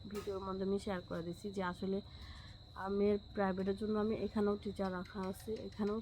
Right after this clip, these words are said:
পড়ে আমার মেয়ে, ওখানেও পড়ে। তো ওর পড়ার দিকে কোনো সমস্যা হইতেছে না। হয়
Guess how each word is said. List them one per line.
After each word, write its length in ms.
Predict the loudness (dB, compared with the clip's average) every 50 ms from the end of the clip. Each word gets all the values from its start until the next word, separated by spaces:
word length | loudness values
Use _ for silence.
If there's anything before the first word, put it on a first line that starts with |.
| 0 2
পড়ে 220 | 2 2 4 2
আমার 200 | 2 2 2 2
মেয়ে, 240 | 2 2 2 0 0 -4 -6 -10 -10 -10 -10 -12 -14 -14 -8 -4
ওখানেও 420 | -4 -2 0 4 4 4 4 4 2 2
পড়ে। 300 | 2 2 2 2 -2 -4 -6 -10 -14 -16 -16 -16 -16 -16 -16 -10 -4 0
তো 180 | 2 2 2 4
ওর 240 | 4 4 4 4 4 0 -4 -14 -14 -14 -14 -14 -8 0
পড়ার 440 | 4 6 8 8 8 6 6 4 2 0 -2 -6 -2 2
দিকে 240 | 4 4 6 6 4
কোনো 220 | 4 4 2 2
সমস্যা 460 | 2 4 2 4 4 2 2 2 2
হইতেছে 420 | 2 4 4 4 2 2 0 0 -2
না। 200 | 0 0 -2 -4 -6 -10 -16 -16 -16 -16 -16 -14 -10
হয় 320 | -6 2 6 6 6 6